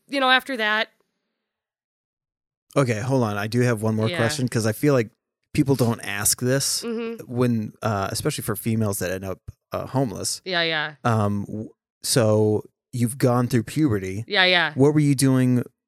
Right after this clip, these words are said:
Speaker 2: um, when you had your period? Like, that
Speaker 1: Yeah.
Speaker 2: had to be a fucking nightmare.
Speaker 1: Yeah, yeah. You don't get feminine hygiene supplies. You don't. Um,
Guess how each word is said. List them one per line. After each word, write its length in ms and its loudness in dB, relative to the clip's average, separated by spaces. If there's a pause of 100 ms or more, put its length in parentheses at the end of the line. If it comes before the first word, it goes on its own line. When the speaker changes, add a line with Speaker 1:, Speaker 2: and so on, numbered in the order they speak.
(200)
Speaker 2:
um, 760 -2 (960)
when 200 2
you 120 6
had 200 0
your 80 0
period? 460 0
Like, 280 -2 (840)
that 120 6
Speaker 1:
Yeah. 40 2
Speaker 2:
had 260 0
to 60 6
be 120 4
a 60 2
fucking 380 0
nightmare. 380 0
Speaker 1:
Yeah, 280 6
yeah. 340 4 (220)
You 260 -4
don't 280 0
get 220 -4
feminine 400 -2
hygiene 420 -4
supplies. 640 -14 (240)
You 140 -10
don't. 280 -8 (560)
Um, 480 0